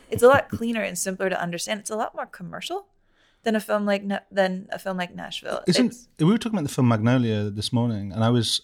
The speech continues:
Speaker 2: uh, for me, that is the film I've, I've seen, certainly, that is most clearly influenced by Shortcuts. And it wasn't that long afterwards, was it? It was a couple
Speaker 1: No,
Speaker 2: of
Speaker 1: that was
Speaker 2: years after.
Speaker 1: ninety-nine, so that's
Speaker 2: Oh, a
Speaker 1: only
Speaker 2: few years
Speaker 1: six years
Speaker 2: after.
Speaker 1: later.
Speaker 2: Um, and to me, that has another level of polish. Like, um,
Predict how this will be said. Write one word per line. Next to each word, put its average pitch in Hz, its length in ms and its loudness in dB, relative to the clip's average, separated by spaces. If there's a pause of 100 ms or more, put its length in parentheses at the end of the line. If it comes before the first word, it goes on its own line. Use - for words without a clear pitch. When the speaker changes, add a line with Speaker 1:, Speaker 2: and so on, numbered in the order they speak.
Speaker 2:
uh, 107 360 0
for - 220 -2
me, 117 120 6
that 113 160 0
is 98 160 -4
the - 120 -10
film 107 240 2
I've, 107 280 0
I've 113 200 2
seen, 95 240 -2
certainly, 101 260 -6
that 98 220 -8 (240)
is 113 160 -2
most 107 520 2 (120)
clearly 110 300 2
influenced 101 460 -4
by 98 260 -8 (100)
Shortcuts. - 680 -12
And 107 80 -2
it 113 80 -2
wasn't 107 240 -2
that 92 100 -10
long 98 160 -4
afterwards, 98 340 -10
was 95 120 -8
it? 92 60 -14
It 101 60 -18
was 98 120 -10
a 101 40 -10
couple 101 180 -6
Speaker 1:
No, 226 100 4
Speaker 2:
of 220 60 2
Speaker 1:
that 220 100 6
was 233 100 0
Speaker 2:
years 208 40 -8
after. 196 40 0
Speaker 1:
ninety-nine, 175 540 -6
so - 120 -6
that's 180 200 0
Speaker 2:
Oh, 202 80 0
a 196 40 2
Speaker 1:
only 180 160 0
Speaker 2:
few 139 100 0
years 143 140 0
Speaker 1:
six - 120 -10
years 170 200 -6
Speaker 2:
after. 175 80 -6 (120)
Speaker 1:
later. - 160 -18 (160)
Speaker 2:
Um, 123 220 4
and 127 120 2
to - 100 -2
me, 147 100 6
that 127 220 -2
has 110 180 -4
another 117 340 0
level 104 300 -4
of 92 100 -12
polish. 104 500 -10
Like, 104 320 -16 (140)
um, 104 380 -6